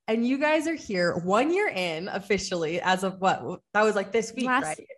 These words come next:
Speaker 2: this week. Yeah, I guess so. This week, one year ago.
Speaker 1: So exciting. Most people do not make it a year in. So, like,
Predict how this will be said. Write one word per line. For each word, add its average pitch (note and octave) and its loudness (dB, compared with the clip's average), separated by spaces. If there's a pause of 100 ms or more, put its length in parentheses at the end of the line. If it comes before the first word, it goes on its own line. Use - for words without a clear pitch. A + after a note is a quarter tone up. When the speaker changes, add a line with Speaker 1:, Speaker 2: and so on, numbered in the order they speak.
Speaker 2:
this C4+ 2
week. A3+ 2
Yeah, D4+ 0
I A#3 0
guess D4 0
so. F4 4
This D4+ 0
week, D#4+ -2
one A#3 -2
year B3 -2
ago. G3 -2 (440)
Speaker 1:
So D#4+ 0
exciting. A#3+ 2
Most E4 6
people A4 4
do F4+ 4
not B3 6
make A3+ 0
it A3 0
a G3+ -2
year F#3 -2
in. D#3+ -6
So, G#3+ 2
like, F#3+ 2